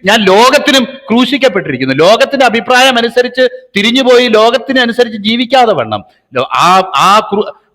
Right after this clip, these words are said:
കർത്താവായ യേശു ക്രിസ്തുവിന്റെ ക്രൂശിൽ മാത്രം പ്രശംസിക്കാൻ ഇടയായി തീരേണ്ടതിന്, "അവനാൽ ലോകം എനിക്കും ഞാൻ ലോകത്തിനും ക്രൂശിക്കപ്പെട്ടിരിക്കുന്നു."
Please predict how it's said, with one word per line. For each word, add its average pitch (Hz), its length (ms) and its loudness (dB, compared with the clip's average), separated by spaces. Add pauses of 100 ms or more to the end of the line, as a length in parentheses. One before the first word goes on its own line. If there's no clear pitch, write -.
(200)
കർത്താവായ 214 460 2
യേശു 220 320 2
ക്രിസ്തുവിന്റെ 233 720 -2
ക്രൂശിൽ 233 920 -2 (100)
മാത്രം 226 440 0
പ്രശംസിക്കാൻ 233 640 -2
ഇടയായി 214 240 2
തീരേണ്ടതിന്, 139 440 -2
"അവനാൽ 175 500 2
ലോകം 185 320 2
എനിക്കും 180 400 -4 (200)
ഞാൻ 175 120 2
ലോകത്തിനും 170 680 2
ക്രൂശിക്കപ്പെട്ടിരിക്കുന്നു." 104 1160 -10